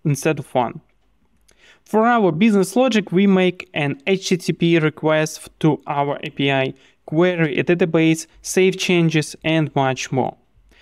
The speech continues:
However, there is a catch. I O S strictly enforces a twenty-four megabyte ram limit for your extension. If you exceeded this limit, the system will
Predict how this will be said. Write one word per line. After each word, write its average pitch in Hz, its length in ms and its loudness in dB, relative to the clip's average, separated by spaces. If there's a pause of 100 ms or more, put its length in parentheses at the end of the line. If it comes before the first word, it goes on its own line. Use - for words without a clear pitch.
(120)
However, 175 600 0
there 139 300 0
is 127 140 -4
a 131 40 -8
catch. - 440 -8 (580)
I 143 160 0
O 139 80 2
S 180 160 2
strictly 160 540 0
enforces 151 720 -2
a 147 120 -4
twenty-four 160 640 0 (100)
megabyte 143 680 -2
ram 135 440 -2 (260)
limit 143 480 0
for 131 460 -2
your 131 340 0
extension. 120 720 -6 (440)
If 143 200 -2
you 160 300 2
exceeded 190 540 -2
this 175 240 -2
limit, 170 340 2 (140)
the 139 180 -2
system 165 460 -2
will 151 200 0